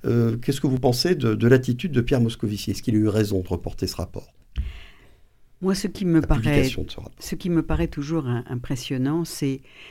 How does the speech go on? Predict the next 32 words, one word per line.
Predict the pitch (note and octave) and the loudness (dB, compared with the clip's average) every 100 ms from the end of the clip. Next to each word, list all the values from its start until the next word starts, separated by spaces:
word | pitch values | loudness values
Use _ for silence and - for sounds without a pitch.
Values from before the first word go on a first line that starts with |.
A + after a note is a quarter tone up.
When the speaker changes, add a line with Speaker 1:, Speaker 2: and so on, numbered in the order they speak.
| - - | -20 -8
Speaker 2:
euh, | B2+ B2 - - - | -2 -2 -4 -12 -6
la | B2+ B2+ | -2 2
volonté | E3 D#3 D3 - F3+ - | 2 2 0 0 -2 -4
absolument | - - D3 C3+ D3+ E3+ C#3 | -14 -4 0 2 2 0 -2
d'aller | B2 C3 - | -2 -2 -6
vite. | A2+ A#2 - - - - _ _ _ _ - - - _ | -10 -10 -8 -12 -12 -14 _ _ _ _ -20 -20 -20 _
Sur | - D#3+ | 2 4
des | E3 | 4
sujets | D#3 G3 G#3+ G#3+ | 0 -2 0 0
aussi | C#3 D3+ | 0 -2
compliqués | - G3+ A3 G#3+ F#3+ | -2 -2 -2 -4 -4
que | |
celui-là, | - C#3 A#2+ A#2+ A2 E3+ - _ _ _ - _ _ | -2 -2 0 0 -2 -6 -14 _ _ _ -20 _ _
et | D3+ C3+ C3+ | -2 -2 0
dans | D3+ D3+ | 2 4
l'ambiance | G3 G#3 B3+ B3+ - | 4 4 2 0 -4
qui | - D#3 | -4 -2
était | D3+ - D#3 | -2 0 -4
celle | - D#3+ D3 C3+ A#2+ - - | -2 -2 -2 -4 -6 -8 -8
du | B2 B2 | 0 4
moment | D3+ F3+ F#3+ | 4 4 4
de | D3 B2 | 4 2
la, | A2+ A2 A#2 | 2 -2 -6
de | A2 A#2 | -4 -2
la, | G#2 G#2 G2+ | -2 -6 -10
du | G#2+ A2 | -8 -4
vote | D#3 G3 G3 B2 | 0 -2 -4 -4
de | B2 | 0
la | A#2 | 0
loi | A#2+ C3 | 0 0
de | A2 | -2
l'immigration, | G#2+ G#2+ A2+ G#2 - C#3 | -4 -4 -4 -8 -8 -6